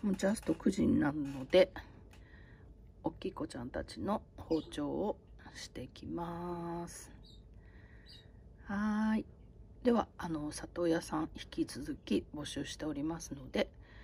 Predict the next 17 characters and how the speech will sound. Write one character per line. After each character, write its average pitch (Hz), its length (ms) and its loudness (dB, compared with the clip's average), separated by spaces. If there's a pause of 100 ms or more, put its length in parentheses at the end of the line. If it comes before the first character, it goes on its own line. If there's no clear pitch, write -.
(360)
え 139 320 -6
ー、 139 40 -4
よ 151 80 -4
ろ - 80 -8
し - 100 -8
か 120 120 -8
っ - 120 -10
た - 80 -6
ら - 140 -6
ご - 100 -4
連 123 200 -2
絡 254 100 -6
く - 180 -14
だ 285 100 -8
さ 190 140 2
い。 - 60 -2 (580)
さ-、 - 160 -14